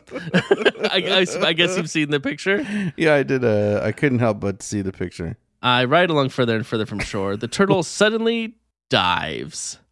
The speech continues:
Speaker 2: Okay, sure.
Speaker 1: leaving me alone in the thrashing waves. I do
Speaker 2: You
Speaker 1: not
Speaker 2: didn't
Speaker 1: see
Speaker 2: hang
Speaker 1: the
Speaker 2: on?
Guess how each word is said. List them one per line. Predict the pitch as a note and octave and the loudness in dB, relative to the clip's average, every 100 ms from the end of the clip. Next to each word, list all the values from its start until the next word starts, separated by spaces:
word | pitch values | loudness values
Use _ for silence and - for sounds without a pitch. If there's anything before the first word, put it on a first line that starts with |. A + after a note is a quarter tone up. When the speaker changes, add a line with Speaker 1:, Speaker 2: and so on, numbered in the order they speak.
| _ _ _ _ | _ _ _ _
Speaker 2:
Okay, | C#3+ C3+ D3 | 0 2 0
sure. | - B2 F#2 _ | -2 -6 -6 _
Speaker 1:
leaving | B2+ B2+ A#2+ | -2 2 2
me | A#2 | 2
alone | A2+ A2 A2+ A2+ A2 G#2+ | 2 2 2 2 0 -2
in | A#2+ A2 G#2+ | -2 0 0
the | G#2 | 0
thrashing | - A2 G#2+ G#2 - G2+ F#2+ F#2 | -2 0 0 0 -4 -4 -4 -6
waves. | F2 D#2 D2 D#2 - - | -6 -6 -8 -8 -10 -8
I | A2+ | -2
do | |
Speaker 2:
You | D3 | 0
Speaker 1:
not | G3 | 2
Speaker 2:
didn't | E3+ | 4
Speaker 1:
see | |
Speaker 2:
hang | E3+ | 4
Speaker 1:
the | F3 | 4
Speaker 2:
on? | G3+ B3+ | 0 -2